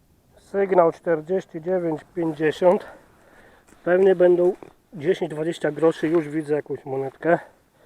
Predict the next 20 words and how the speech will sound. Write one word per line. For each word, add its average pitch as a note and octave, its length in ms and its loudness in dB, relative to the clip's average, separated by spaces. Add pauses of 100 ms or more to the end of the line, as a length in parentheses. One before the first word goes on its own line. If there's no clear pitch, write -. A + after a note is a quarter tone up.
(920)
Tak, C#3 280 -2
dwadzieścia C3+ 500 -4
groszy D#3+ 380 2
współczesne. - 680 -6 (760)
Sygnał E3 480 -4
trzydzieści, D#3+ 600 -10
sześćdziesiąt D#3+ 500 -8
trzy, - 200 -4
sześćdziesiąt D3+ 480 -6
cztery. E3+ 400 0 (920)
Obstawiam E3 640 0 (760)
żółte D#3+ 360 -4
groszaki D#3 500 -2
współczesne. - 680 -12 (2750)
Po D#3+ 100 -8
dłuższej D3+ 400 -4
walce E3 420 2
wyszło D3+ 380 -8
dwa D#3 240 -2
grosze. E3 440 4